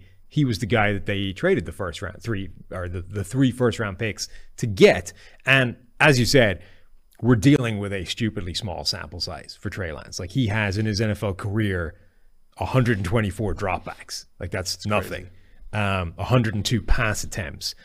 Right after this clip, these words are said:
Speaker 1: Like, we're talking nothing. But in that time, he has a turnover-worthy play rate of almost four percent, which is
Speaker 2: Jesus.
Speaker 1: high,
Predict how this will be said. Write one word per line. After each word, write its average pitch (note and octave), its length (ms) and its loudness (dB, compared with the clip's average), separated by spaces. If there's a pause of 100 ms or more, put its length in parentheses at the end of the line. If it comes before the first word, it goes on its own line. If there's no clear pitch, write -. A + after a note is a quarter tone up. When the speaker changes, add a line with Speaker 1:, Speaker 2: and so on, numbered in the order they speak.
(260)
Speaker 1:
Like, G#2+ 300 -4
we're A2+ 100 4
talking A#2 480 4
nothing. F#2+ 480 -2
But B2 320 8
in D#3+ 180 6
that C#3 200 4
time, A2 460 4 (600)
he C3 100 4
has A#2 140 8
a A2 60 0
turnover-worthy A2+ 640 2
play B2+ 220 4
rate G2 300 0
of F#2+ 120 -4
almost G2+ 340 0
four G#2 200 0
percent, F2 560 -2
which F#2+ 160 -6
is E2+ 180 -4
Speaker 2:
Jesus. F2+ 240 -18
Speaker 1:
high, G2 440 -2